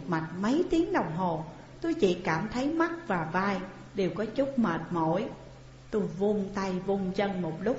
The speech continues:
rồi nói: "Cuốn nhật ký này quá là không thể tưởng tượng nổi, nhưng đáng tiếc là có nhiều trang đã bị xé đi.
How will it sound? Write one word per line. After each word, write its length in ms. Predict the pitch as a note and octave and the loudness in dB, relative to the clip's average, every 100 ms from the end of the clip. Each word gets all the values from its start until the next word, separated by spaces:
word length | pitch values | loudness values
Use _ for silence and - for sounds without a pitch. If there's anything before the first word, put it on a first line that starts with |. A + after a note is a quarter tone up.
| - | 0
rồi 180 | F3+ | -2
nói: 340 | D#3+ D#3+ F3 B3 - - - - - - - - - | 0 2 0 -2 -8 -14 -18 -18 -18 -16 -16 -12 0
"Cuốn 240 | G3 D#4 | 4 6
nhật 140 | C#4 D3+ | 4 2
ký 200 | F#3 A#3+ | 2 4
này 200 | D#4 G3+ D#3 - - - | 4 2 0 -6 -12 -4
quá 240 | G#3 A3+ F#4+ | 0 2 2
là 180 | D#4 F3 | 0 0
không 120 | G#3 F3 | -2 -4
thể 160 | F3+ F3 | -2 -2
tưởng 340 | - F3 A3+ | 2 2 2
tượng 260 | D4+ F#3+ F3+ | 2 2 2
nổi, 240 | E3+ D#3+ A#3 - - - - - | 2 0 -2 -10 -16 -18 -14 -6
nhưng 260 | G3 F3+ | -2 0
đáng 240 | E3+ F#3 C#4 | 0 0 0
tiếc 320 | - C#4 D#4+ A#3+ | 2 2 2 0
là 200 | F3+ D#3+ | -2 -2
có 80 | G#3 | -2
nhiều 340 | C4 B3 F3 D#3+ | 2 4 4 0
trang 320 | D#3+ G3+ G3+ F#3+ | 0 -2 -2 -2
đã 120 | E3+ | -2
bị 200 | F#3 D#3+ | 0 -2
xé 440 | - A3+ A3 E4 | -2 0 0 2
đi. 260 | D4 A#3+ | 4 4